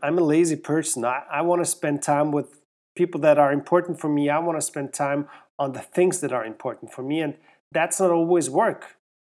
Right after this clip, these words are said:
Okay, so let's go back to how we can be more productive. How can we be more efficient? A new trend out there is, uh, routines, like morning routines and daily routines.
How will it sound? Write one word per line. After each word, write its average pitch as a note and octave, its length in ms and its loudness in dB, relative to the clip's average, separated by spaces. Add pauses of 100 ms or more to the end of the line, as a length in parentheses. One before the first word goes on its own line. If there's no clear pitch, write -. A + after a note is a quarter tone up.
(420)
Okay, F#3 240 2
so - 360 0
let's F#3+ 240 0
go G3+ 120 -2
back E3 320 0
to D#3 200 -2
how D#3+ 260 -2
we G#3+ 120 -4
can E3 220 -4
be D#3+ 100 -4
more D3 220 0
productive. C#3+ 540 -4
How D#3+ 160 0
can D#3+ 240 -6
we C#3+ 180 -2 (300)
be C#3+ 140 -4
more C3+ 340 0
efficient? C3+ 600 -8 (920)
A D#3+ 100 -2
new G3 360 -4
trend G3+ 440 -6
out F3+ 340 -2
there F3 340 0 (140)
is, C#3 460 -6
uh, C3+ 300 -2 (460)
routines, D#3 800 -2
like C3+ 220 -6
morning E3+ 400 4
routines D#3+ 680 -2 (140)
and B2+ 380 -10
daily D3+ 260 -2
routines. C3 680 -10